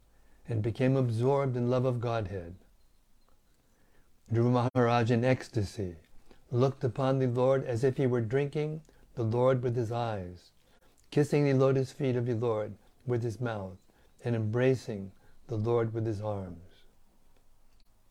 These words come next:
Purport. Naturally, when Dhruva Maharaj personally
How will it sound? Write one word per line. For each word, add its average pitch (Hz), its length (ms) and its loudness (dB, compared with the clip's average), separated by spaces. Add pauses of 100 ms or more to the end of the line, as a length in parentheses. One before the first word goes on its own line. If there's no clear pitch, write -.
(480)
Purport. 131 440 -6 (1400)
Naturally, 117 800 0 (720)
when 113 200 -2
Dhruva 127 280 2
Maharaj 135 640 0 (100)
personally 131 760 0